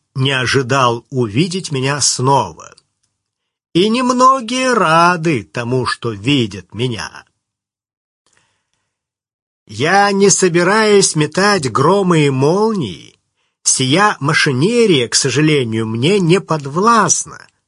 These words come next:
хоть я и спустился сегодня с небес, а, может быть, поднялся из ада.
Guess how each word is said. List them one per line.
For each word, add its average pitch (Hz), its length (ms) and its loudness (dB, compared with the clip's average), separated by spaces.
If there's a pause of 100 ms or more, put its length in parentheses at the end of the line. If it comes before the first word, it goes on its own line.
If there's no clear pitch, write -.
(220)
хоть 302 300 -4
я 262 120 0
и 226 120 0
спустился 185 800 -2
сегодня 143 520 0
с - 140 -2
небес, 127 800 0 (460)
а, 147 220 2
может 180 400 0
быть, 123 220 -4
поднялся 120 640 -2
из 123 380 -2
ада. 151 680 0